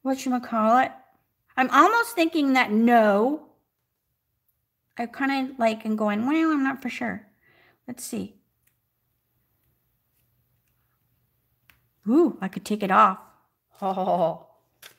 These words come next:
look at that! I took it off. So we'll see. I don't wanna tear the paper. Oh, and one thing I thought, "Oh, I wonder if I can,"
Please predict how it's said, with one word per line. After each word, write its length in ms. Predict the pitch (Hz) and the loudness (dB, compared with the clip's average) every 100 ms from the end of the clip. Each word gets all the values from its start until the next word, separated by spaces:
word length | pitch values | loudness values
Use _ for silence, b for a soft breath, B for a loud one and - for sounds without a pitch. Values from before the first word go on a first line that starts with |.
| _ - | _ -16
look 80 | 208 | -4
at 60 | |
that! 280 | 170 170 - - | 0 2 0 -8
I 60 | 185 | -10
took 220 | 190 185 | -8 -4
it 80 | 165 | -2
off. 260 | 160 156 - _ _ _ b b | -2 -4 -12 _ _ _ b b
So 160 | - 254 | -2 4
we'll 200 | 254 262 | 4 2
see. 400 | - 180 180 _ _ _ _ _ _ _ _ _ _ _ _ _ _ _ - | -2 -6 -6 _ _ _ _ _ _ _ _ _ _ _ _ _ _ _ -12
I 40 | |
don't 120 | 208 | -8
wanna 160 | 202 190 | -6 -6
tear 240 | 185 196 | -6 -8
the 80 | 185 | -8
paper. 460 | 185 180 180 180 - _ _ _ _ b b | -6 -6 -4 -8 -10 _ _ _ _ b b
Oh, 120 | 254 | 4
and 160 | 214 214 | 4 4
one 280 | 269 381 | 2 2
thing 440 | 359 254 214 226 254 | 0 0 0 0 -2
I 100 | 214 | -2
thought, 280 | 233 214 - | 0 -2 0
"Oh, 320 | 330 494 480 359 | 0 2 2 4
I 40 | |
wonder 280 | 311 392 392 | 4 2 0
if 160 | 381 | 0
I 100 | 330 330 | -2 0
can," 360 | 330 269 254 | -2 -2 -6